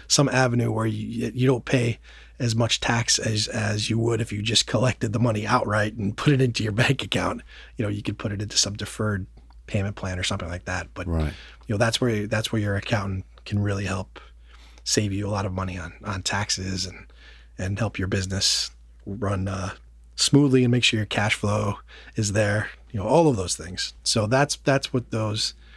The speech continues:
Speaker 1: that's why it's very important to have the attorney and the accountant
Speaker 2: Mm.
Speaker 1: that you can go to on a regular basis.
Speaker 2: And how do you find good attorneys and accountants?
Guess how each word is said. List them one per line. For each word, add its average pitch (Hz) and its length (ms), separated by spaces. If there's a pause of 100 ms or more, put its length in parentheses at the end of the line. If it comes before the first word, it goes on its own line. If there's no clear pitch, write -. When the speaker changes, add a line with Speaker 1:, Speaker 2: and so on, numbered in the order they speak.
(400)
Speaker 1:
that's 113 220
why 123 80
it's 110 100
very 107 160
important 101 340
to 95 60
have 95 400 (240)
the 98 240
attorney 98 420
and 98 80
the 98 80
accountant 98 480
Speaker 2:
Mm. - 680
Speaker 1:
that - 200
you 104 60
can 107 220
go 104 160
to 95 300 (340)
on 107 100
a 98 40
regular 95 320
basis. 90 520 (120)
Speaker 2:
And 107 120
how 120 100
do 120 100
you 113 100
find 101 500 (140)
good 101 240 (200)
attorneys 87 420
and 80 80
accountants? 78 580